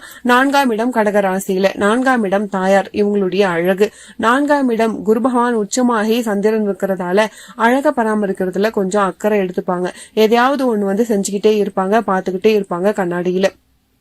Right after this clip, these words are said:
முடி நரைச்சிருச்சா, சுருக்கமாயிடுச்சா, கண்ணு கருவளி ஆயிடுச்சா, இதெல்லாம் வந்து மேஷராசி அன்பர்கள் அக்கறை எடுத்துக்கணும்.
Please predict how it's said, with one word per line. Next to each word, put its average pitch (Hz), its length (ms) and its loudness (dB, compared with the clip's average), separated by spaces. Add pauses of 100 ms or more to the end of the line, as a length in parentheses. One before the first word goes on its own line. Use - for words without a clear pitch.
(160)
முடி 240 260 2
நரைச்சிருச்சா, 190 720 -2 (100)
சுருக்கமாயிடுச்சா, 196 720 -2 (300)
கண்ணு 214 200 0
கருவளி 202 420 0
ஆயிடுச்சா, 180 360 -2
இதெல்லாம் 196 260 0
வந்து 226 260 0 (240)
மேஷராசி 247 640 2
அன்பர்கள் 202 400 0
அக்கறை 196 360 0
எடுத்துக்கணும். 202 480 0